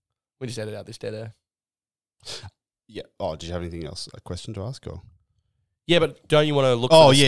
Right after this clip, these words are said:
Speaker 1: sketch?
Speaker 2: sorry, I thought you were gonna
Speaker 1: Yeah,
Speaker 2: ask
Speaker 1: yeah,
Speaker 2: another
Speaker 1: yeah.
Speaker 2: question. Yeah, okay.
Speaker 1: Oh, man,
Speaker 2: Um,
Speaker 1: I've got millions of questions.
Speaker 2: All right, wonderful.
Speaker 1: I'm one of the more ravenous hosts you'll come across.
Speaker 2: All right. So,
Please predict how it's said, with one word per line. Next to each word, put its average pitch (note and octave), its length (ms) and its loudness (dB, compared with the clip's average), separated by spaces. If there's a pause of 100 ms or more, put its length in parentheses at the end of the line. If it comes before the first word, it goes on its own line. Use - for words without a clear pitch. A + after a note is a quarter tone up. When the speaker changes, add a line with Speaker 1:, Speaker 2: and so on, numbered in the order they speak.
Speaker 1:
sketch? G#2+ 80 4
Speaker 2:
sorry, G#2+ 200 4
I - 40 6
thought A2+ 100 -2
you G2 160 0
were F#2 60 2
gonna - 20 2
Speaker 1:
Yeah, F2+ 40 4
Speaker 2:
ask B2+ 100 2
Speaker 1:
yeah, A#2 60 0
Speaker 2:
another A2 60 -2
Speaker 1:
yeah. G#2 60 -4
Speaker 2:
question. E2 200 -8 (320)
Yeah, A2+ 180 4
okay. G2 280 2
Speaker 1:
Oh, - 60 2 (280)
man, G#2+ 60 4
Speaker 2:
Um, C3 60 4
Speaker 1:
I've B2 60 0
got B2 140 -4
millions C3+ 420 -4
of G#2 80 -10
questions. - 580 -14
Speaker 2:
All F#2 60 0
right, C2+ 140 0
wonderful. D#2 420 -6
Speaker 1:
I'm C3 60 -10
one D#3 100 -2
of - 20 -2
the D#3 60 0
more C#3 260 0
ravenous B2 420 -4
hosts A#2 280 -4
you'll A2+ 100 -8
come A#2+ 180 -8
across. - 400 -14 (180)
Speaker 2:
All G#2 120 2
right. A#1 240 -2
So, B2+ 320 6